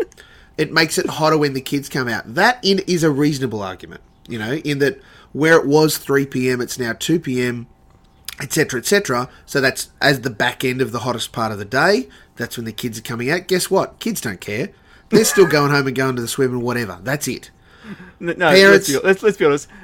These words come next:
Speaker 2: They're go-, they're hop-, they're coming out of their classrooms into a-, their parents' air-conditioned car. They're going home and they're sitting on the Xbox.
Speaker 1: Oh, they're coming ho-, out of their air-conditioned classrooms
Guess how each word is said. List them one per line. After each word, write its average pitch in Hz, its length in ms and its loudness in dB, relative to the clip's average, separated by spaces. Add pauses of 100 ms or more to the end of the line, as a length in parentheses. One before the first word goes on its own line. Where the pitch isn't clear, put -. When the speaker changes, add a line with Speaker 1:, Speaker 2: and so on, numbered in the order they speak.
(160)
Speaker 2:
They're 170 120 2
go-, 175 220 -2
they're 160 320 -2
hop-, 180 240 0
they're 156 340 -4
coming 190 420 -6
out 135 300 -4 (320)
of 127 420 0 (100)
their 127 280 -4
classrooms 131 760 -8 (300)
into 147 400 -4
a-, 135 180 -8
their 135 140 -2
parents' 147 420 -4
air-conditioned 139 640 -8
car. - 500 -6 (280)
They're 151 100 -4
going 139 360 -2
home 120 420 -4
and 131 120 -8
they're 120 80 -6
sitting 123 280 -6
on 113 100 -6
the 113 180 -8
Xbox. - 300 -16
Speaker 1:
Oh, 151 280 0
they're 156 100 4
coming 180 300 2
ho-, 139 260 -8
out 143 200 4
of 156 140 2
their 147 140 4
air-conditioned 127 500 -2
classrooms 117 540 -6